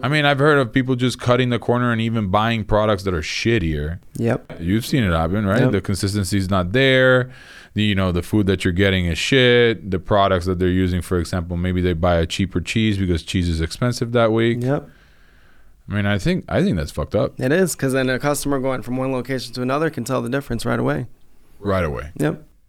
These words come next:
Speaker 1: So
Speaker 2: <laughs>
Speaker 1: let's, let's go to your day-to-day, right? So how do you operate on a day-to-day? Now, recently, I know that you were telling me that you watched this, uh,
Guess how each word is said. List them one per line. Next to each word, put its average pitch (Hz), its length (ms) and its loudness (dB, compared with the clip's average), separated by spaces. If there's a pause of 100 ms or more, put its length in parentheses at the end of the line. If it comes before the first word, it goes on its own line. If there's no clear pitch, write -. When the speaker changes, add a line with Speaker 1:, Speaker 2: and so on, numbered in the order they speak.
(840)
Speaker 1:
So 117 200 8
Speaker 2:
<laughs> 117 40 8
Speaker 1:
let's, 123 300 2
let's 143 220 2
go 170 160 6
to 165 80 6
your 131 140 6
day-to-day, 90 840 2
right? 85 360 2
So 95 420 2 (420)
how 160 200 4
do 170 60 4
you 156 340 6
operate 110 420 6
on 101 80 4
a 98 40 0
day-to-day? 90 420 4
Now, 113 320 4
recently, 107 480 2
I 95 80 2
know 95 180 2
that 92 160 0
you 95 120 2
were 92 80 4
telling 95 320 2
me 90 80 2
that 85 180 -2
you 87 80 2
watched 87 360 2
this, - 480 -4
uh, 82 440 2